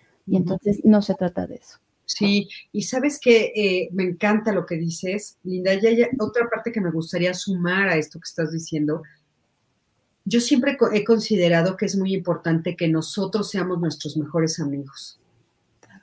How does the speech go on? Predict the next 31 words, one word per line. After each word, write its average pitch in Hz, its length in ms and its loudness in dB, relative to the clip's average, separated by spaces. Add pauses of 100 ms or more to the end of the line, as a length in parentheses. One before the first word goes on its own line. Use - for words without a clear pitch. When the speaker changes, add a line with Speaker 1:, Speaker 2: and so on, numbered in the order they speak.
(400)
Speaker 2:
¿Y 190 200 6
a 185 120 4
qué 226 100 6
me 226 120 6
refiero 202 460 2
con 165 180 2
eso? 175 400 0 (460)
Que 180 460 4
seamos 226 420 2
capaces 185 720 -2 (260)
de 165 280 -2
cuidarnos 185 880 0 (100)
y 208 140 2
de 190 80 6
entretenernos 185 1300 0 (440)
y 202 120 2
de 180 100 4
pasar 180 360 4
un 220 160 4
buen 208 240 6
rato 190 340 2
con 170 160 0
nosotros 170 600 -2
mismos. 165 420 -2
No 180 100 0
es 240 220 2
fácil, 226 640 0
pero 160 260 4
hay 170 160 2
que 202 80 0
hacerlo. 185 400 0